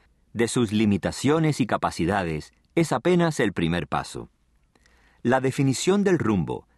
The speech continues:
decidir qué aguas se quieren surcar, es un ejercicio de libertad personal que nadie debe restringir o limitar. Ese es el segundo paso. Saber navegar, el conocimiento puesto al servicio de la causa, o sea,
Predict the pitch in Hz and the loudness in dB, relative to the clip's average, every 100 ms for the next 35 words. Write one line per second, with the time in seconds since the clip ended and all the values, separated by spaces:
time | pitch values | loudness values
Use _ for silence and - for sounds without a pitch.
0 | - 104 - 123 143 127 - 139 143 165 | -4 -4 0 0 0 0 -2 0 2 2
1 | 107 73 85 - 98 92 80 82 - 104 | 0 -4 -6 -2 0 0 -2 -4 -2 -2
2 | 90 - _ _ _ 160 151 170 143 110 | -2 -8 _ _ _ -4 0 2 2 -2
3 | 101 175 165 160 127 98 82 73 107 98 | -2 -2 0 0 2 0 0 -2 -4 -2
4 | 113 120 151 139 117 - _ - 98 120 | -4 -2 -2 0 -2 -4 _ -2 0 2
5 | 156 120 98 123 110 87 85 127 147 - | 2 0 0 0 0 -2 -4 -2 -2 0
6 | 135 - 95 87 82 90 69 65 - _ | -2 -2 -2 0 0 -2 -4 -8 -16 _
7 | _ _ _ _ _ _ 98 104 101 131 | _ _ _ _ _ _ -2 0 0 0
8 | 139 - 80 73 78 90 69 - 64 - | 0 0 -2 -2 -2 -2 -4 -8 -12 -14
9 | _ _ _ _ - 107 110 175 151 92 | _ _ _ _ -4 -2 0 0 0 0
10 | 78 95 78 - _ 113 107 98 92 92 | -2 -2 -4 -10 _ -4 -2 -2 -2 0
11 | 95 143 135 110 - 147 151 131 107 95 | 0 2 0 -2 0 0 0 -2 -4 -4
12 | 90 151 - 117 90 78 131 151 - 76 | -2 -2 2 0 0 0 -2 -2 -4 -6
13 | - _ _ - 127 - 147 82 | -8 _ _ -4 -2 0 0 -2